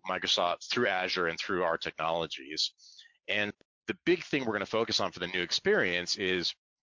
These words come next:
how can we leverage our A I machine learning technologies to create a more personal fan experience for fans? And that's something that hasn't, I don't think, really been done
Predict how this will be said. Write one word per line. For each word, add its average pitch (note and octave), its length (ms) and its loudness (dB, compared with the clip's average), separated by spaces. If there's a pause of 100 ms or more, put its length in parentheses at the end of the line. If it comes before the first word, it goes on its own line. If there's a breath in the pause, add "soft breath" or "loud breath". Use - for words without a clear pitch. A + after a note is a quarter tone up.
(580)
how B2+ 180 0
can B2+ 180 -2
we A#2 80 2
leverage G2 420 0
our F2 380 2 (320 loud breath)
A G2 160 0
I G2 200 0
machine F#2 360 -2
learning F#2+ 280 0
technologies E2+ 920 -2 (640 loud breath)
to - 100 -2
create A#2 320 0
a G#2 40 2
more G#2 220 2
personal G#2+ 600 0
fan F#2 260 0
experience E2 500 -2
for D#2 120 -4
fans? D2 640 -6
And G#2 100 -2
that's A2+ 180 0
something B2 300 0
that G2 260 0 (400 loud breath)
hasn't, C4+ 340 2
I C3 60 0
don't G3 180 0
think, C3 200 -2
really C3 200 4
been A2 240 -2
done G#2+ 440 0